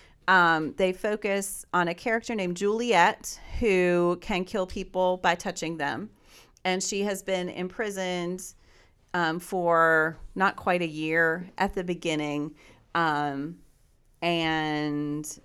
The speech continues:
then she is let out. And so there's this government who is really oppressive,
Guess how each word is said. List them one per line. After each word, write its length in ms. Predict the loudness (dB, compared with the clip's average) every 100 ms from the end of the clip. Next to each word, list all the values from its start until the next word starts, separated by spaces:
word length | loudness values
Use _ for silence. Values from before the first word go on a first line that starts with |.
| -14
then 400 | 0 2 2 -2
she 300 | -4 -6 -6
is 260 | -4 -4
let 260 | -2 -2 0
out. 200 | -2 -2
And 180 | -2 0
so 140 | 0 4
there's 260 | 4 4
this 200 | 0 -6
government 760 | 4 4 6 2 2 2 0 -2
who 380 | 0 2 2 2
is 320 | 2 2 0
really 240 | -2 0
oppressive, 840 | -2 0 -2 0 0 0 0 -4